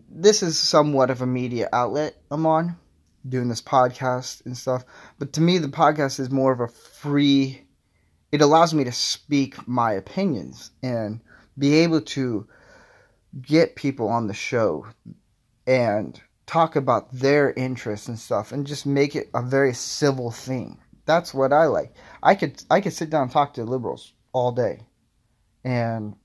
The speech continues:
be civil and be respectful. But there's a certain group of people that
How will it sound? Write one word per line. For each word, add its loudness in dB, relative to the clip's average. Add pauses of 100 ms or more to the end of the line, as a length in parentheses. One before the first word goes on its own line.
(220)
be 0
civil 0
and -2
be 0
respectful. -2 (680)
But 8
there's 2
a -6
certain -2
group -2
of -14
people -4
that 2